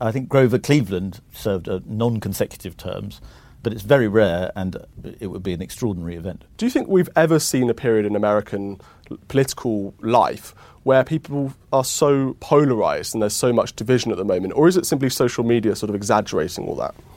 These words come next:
Speaker 1: I think what you have is people who are simultaneously polarised and looking to come together.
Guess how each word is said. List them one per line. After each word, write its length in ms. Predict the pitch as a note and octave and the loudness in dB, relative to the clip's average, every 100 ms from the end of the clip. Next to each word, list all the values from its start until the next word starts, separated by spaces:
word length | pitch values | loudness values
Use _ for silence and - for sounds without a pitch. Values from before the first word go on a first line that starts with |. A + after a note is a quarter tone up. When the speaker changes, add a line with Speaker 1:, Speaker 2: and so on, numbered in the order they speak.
| - - | -8 0
Speaker 1:
I 40 | C#3+ | 2
think 220 | G3+ G3 | 2 0
what 140 | E3+ | -2
you 100 | B2+ | 2
have 180 | B2+ A2+ | 2 2
is 200 | A2+ - - | -2 -6 -4
people 320 | B2+ B2+ A2+ | -2 0 -2
who 240 | A#2 A2+ | 2 4
are 240 | G#2+ G#2+ - | 6 4 2
simultaneously 640 | C#3 A#2+ B2+ A2+ G2+ A2 | 0 0 2 0 -2 -6
polarised 600 | - B2+ A2 G#2 F#2+ F#2 - | 2 2 4 4 2 0 -2
and 260 | G#2+ A2+ G#2+ | 0 0 2
looking 540 | G#2+ - F#2+ F#2+ F#2 - | 0 0 -4 -4 -6 -8
to 80 | G2 | -2
come 240 | A2 G2+ | 0 0
together. 480 | G2+ F#2+ A2 - | 0 0 0 -2